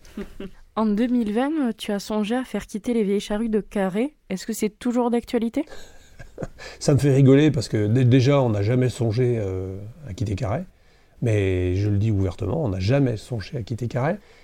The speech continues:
Speaker 2: Mais l'explication, elle est relativement simple, hein. Vous n'êtes pas sans savoir que depuis, euh, ça va faire six ans maintenant, dans un but très simple, hein. Un, de pouvoir faire venir des artistes,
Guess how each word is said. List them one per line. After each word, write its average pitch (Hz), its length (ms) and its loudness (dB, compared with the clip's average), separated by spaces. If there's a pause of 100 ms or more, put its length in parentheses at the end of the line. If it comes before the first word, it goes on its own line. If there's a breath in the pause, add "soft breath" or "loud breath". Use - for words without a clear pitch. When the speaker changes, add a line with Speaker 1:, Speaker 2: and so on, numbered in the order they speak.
(200 soft breath)
Speaker 2:
Mais 160 480 6
l'explication, 127 640 0
elle 110 80 2
est 104 40 0
relativement 104 500 -2
simple, 135 360 -2
hein. 98 160 -4
Vous 107 140 -4
n'êtes 101 180 -6
pas 113 100 -4
sans 120 160 -6
savoir 127 420 2
que 123 100 -6
depuis, 117 520 -2
euh, 110 220 -4 (400 soft breath)
ça - 140 -4
va 107 80 2
faire 107 180 -4
six 131 240 2
ans 170 80 2
maintenant, 160 480 0 (520 soft breath)
dans 117 240 0
un 143 60 4
but 147 160 4
très - 160 2
simple, 180 320 2
hein. 135 300 0
Un, 147 320 2
de 110 100 -2
pouvoir 113 320 -2
faire 110 120 -4
venir 117 220 0
des 107 180 0
artistes, - 420 -4